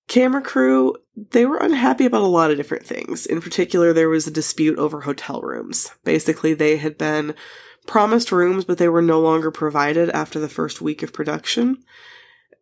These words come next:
And apparently they were only, like, I think from a union standpoint, required to provide them for crew who lived more than sixty miles away.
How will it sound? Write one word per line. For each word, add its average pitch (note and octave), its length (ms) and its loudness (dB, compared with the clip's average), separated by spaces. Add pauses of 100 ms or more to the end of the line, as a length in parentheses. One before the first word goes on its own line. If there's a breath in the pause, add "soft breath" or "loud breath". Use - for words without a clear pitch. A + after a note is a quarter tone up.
And E3+ 440 4
apparently E3 440 4
they D#3+ 140 6
were D#3+ 340 0
only, D#3+ 420 2
like, D3+ 160 0
I D3 60 -2
think D3 200 -4
from D#3 120 -2
a D#3 40 2
union D#3 440 2
standpoint, E3 560 2
required D3+ 400 2
to D3+ 60 -10
provide D3+ 380 -4
them D#3 140 -2
for D#3 160 -6
crew D#3 360 -2
who D#3 120 -2
lived D3 200 -4
more D3+ 200 -2
than D3+ 140 0
sixty - 380 -4
miles D#3 360 -4
away. D3+ 500 0